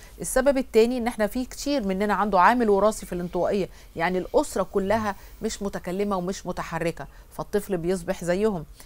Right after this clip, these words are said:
الحاجة اللي بعد كده إن ساعات فرق العمر ما بين الآباء والأبناء بيكون كبير،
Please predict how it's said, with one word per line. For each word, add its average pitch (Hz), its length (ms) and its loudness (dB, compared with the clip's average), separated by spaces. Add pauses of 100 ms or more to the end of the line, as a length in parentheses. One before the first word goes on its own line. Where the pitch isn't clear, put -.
(280)
الحاجة 302 340 0
اللي 285 100 4
بعد 247 220 6
كده 226 300 -2
إن 185 120 -2
ساعات 220 280 -2
فرق 254 240 -2
العمر 214 420 2
ما 170 100 -2
بين 208 180 -2
الآباء 190 440 0
والأبناء 175 540 -4 (100)
بيكون 185 280 -4
كبير، 190 500 -2